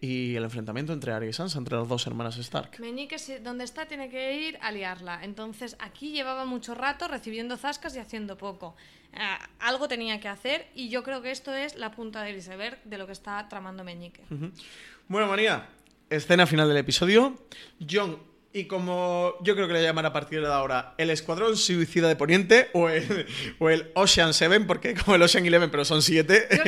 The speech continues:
Speaker 2: yo los vi muy Reservoir Dogs con, con chaquetones de piel
Speaker 1: Ujú.
Speaker 2: también, ¿eh?
Speaker 1: Yo, para mí, ya a partir de ahora ya son el Escuadrón Suicida de Poniente.
Speaker 2: Es que me-,
Speaker 1: Este
Speaker 2: menuda combinación, menudo,
Speaker 1: Pues
Speaker 2: eh,
Speaker 1: recordemos,
Speaker 2: circo de las rarezas
Speaker 1: Jon
Speaker 2: que
Speaker 1: Snow,
Speaker 2: tenemos ahí, ¿eh?
Speaker 1: Tormund,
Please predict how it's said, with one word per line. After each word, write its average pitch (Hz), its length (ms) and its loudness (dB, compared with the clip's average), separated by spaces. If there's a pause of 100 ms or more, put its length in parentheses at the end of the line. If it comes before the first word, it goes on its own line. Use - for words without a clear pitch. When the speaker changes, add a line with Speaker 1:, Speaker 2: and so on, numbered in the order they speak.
Speaker 2:
yo 302 120 0
los 370 200 -2
vi 370 120 -6
muy 381 160 -8
Reservoir 277 520 -8
Dogs 269 420 -8
con, 214 960 -8
con 208 540 -12
chaquetones 233 520 -10
de 214 80 -8
piel 190 280 -10
Speaker 1:
Ujú. 170 100 -8
Speaker 2:
también, 180 420 -8
¿eh? 247 140 -12 (100)
Speaker 1:
Yo, 220 260 -2
para 208 160 0
mí, 240 160 -4
ya 233 140 4
a 214 40 2
partir 190 220 -2
de 190 60 2
ahora 190 120 0
ya 175 100 2
son 170 140 -2
el 170 80 0
Escuadrón 156 380 0
Suicida 156 340 2
de 147 100 2
Poniente. 156 480 -8 (220)
Speaker 2:
Es - 120 -20
que - 80 0
me-, 277 100 0
Speaker 1:
Este 214 220 0
Speaker 2:
menuda 254 540 -2
combinación, 240 760 -8 (180)
menudo, 269 840 -4
Speaker 1:
Pues 175 140 2
Speaker 2:
eh, 160 40 2
Speaker 1:
recordemos, 151 520 0
Speaker 2:
circo 302 400 -4
de 339 100 -4
las 254 160 -2
rarezas 247 560 -4
Speaker 1:
Jon 202 140 2
Speaker 2:
que 208 100 2
Speaker 1:
Snow, 160 280 2
Speaker 2:
tenemos 277 300 0
ahí, 196 200 -10
¿eh? 202 160 -10 (220)
Speaker 1:
Tormund, 214 460 4